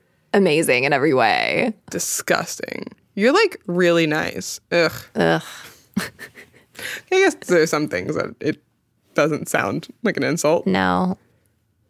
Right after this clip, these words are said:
Speaker 1: But Scuttle definitely
Speaker 2: But
Speaker 1: does.
Speaker 2: Scuttle. <laughs> But if I was just like, "God, you're such a wooden chair."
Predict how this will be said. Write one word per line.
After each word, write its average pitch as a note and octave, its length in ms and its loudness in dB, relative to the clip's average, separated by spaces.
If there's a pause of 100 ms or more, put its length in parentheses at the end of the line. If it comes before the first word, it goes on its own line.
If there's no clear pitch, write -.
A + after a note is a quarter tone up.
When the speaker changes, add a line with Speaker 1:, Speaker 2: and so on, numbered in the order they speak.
(160)
Speaker 1:
But - 300 -2
Scuttle E3+ 300 4
definitely F#3+ 340 4
Speaker 2:
But - 80 4
Speaker 1:
does. - 20 6
Speaker 2:
Scuttle. F#3 500 4 (400)
<laughs> - 460 -6
But A#3 100 4
if C4+ 60 4
I D#4+ 80 6
was F4 120 4
just D#4 180 -2
like, B3+ 300 0 (240)
"God, - 340 -8
you're F3 140 0
such - 500 -2
a G#3 140 0 (360)
wooden D#3 540 2
chair." C3 580 -2